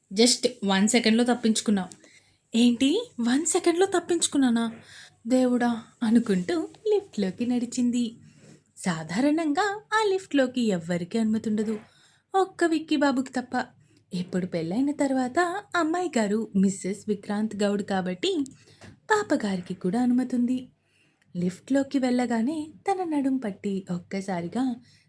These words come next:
తన మీదకి లాక్కున్నాడు విక్కీ. ఊహించని ఈ చర్యకి ఒక్కసారిగా భయంగా తన హ్యాండ్ బ్యాగ్ని కిందికి వదిలేసింది. "ఏంటి,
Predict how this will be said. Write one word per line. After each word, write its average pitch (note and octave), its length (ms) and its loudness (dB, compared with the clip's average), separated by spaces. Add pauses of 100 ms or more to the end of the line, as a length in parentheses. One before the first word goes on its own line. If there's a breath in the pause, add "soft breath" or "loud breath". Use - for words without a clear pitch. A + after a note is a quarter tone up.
(120)
తన F4+ 160 2
మీదకి A3 440 0
లాక్కున్నాడు F#3 640 -2
విక్కీ. A#3+ 500 -4 (760)
ఊహించని D#4 640 0
ఈ D4 200 2
చర్యకి B3 760 -2 (460 loud breath)
ఒక్కసారిగా A#3 840 -2 (100)
భయంగా F3+ 680 -2 (200)
తన G3 100 2
హ్యాండ్ G3 460 -4
బ్యాగ్ని F3+ 360 -4
కిందికి C4+ 420 -2
వదిలేసింది. C4 800 -2 (680)
"ఏంటి, F#3 460 2